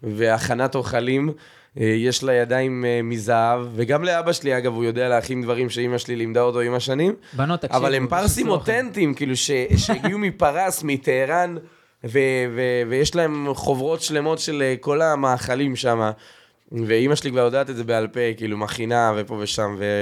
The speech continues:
Speaker 1: ו-, ועושה
Speaker 2: תן
Speaker 1: את זה
Speaker 2: ארבעה
Speaker 1: ברמה הכי
Speaker 2: מאכלים,
Speaker 1: גבוהה.
Speaker 2: למי שלא מכיר את האוכל הפרסי, ארבעה מאכלים ש-,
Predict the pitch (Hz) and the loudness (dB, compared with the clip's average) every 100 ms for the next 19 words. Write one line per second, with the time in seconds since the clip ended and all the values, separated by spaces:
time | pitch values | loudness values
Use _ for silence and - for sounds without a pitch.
0 | 101 98 101 101 101 101 95 101 104 190 | 0 -2 -2 -2 -2 -4 -4 -4 -2 0
1 | 208 202 170 185 214 196 175 - 165 175 | 0 0 0 -2 0 -2 -2 -4 -2 -2
2 | 226 226 156 190 196 185 185 185 190 175 | -2 -2 -2 -2 -2 -2 -2 -4 -2 0
3 | 175 160 180 180 185 143 143 190 185 156 | 0 0 0 0 0 0 0 0 0 -2
4 | 151 143 185 302 320 - _ _ _ _ | 0 0 0 0 -4 -12 _ _ _ _
5 | - - | -6 0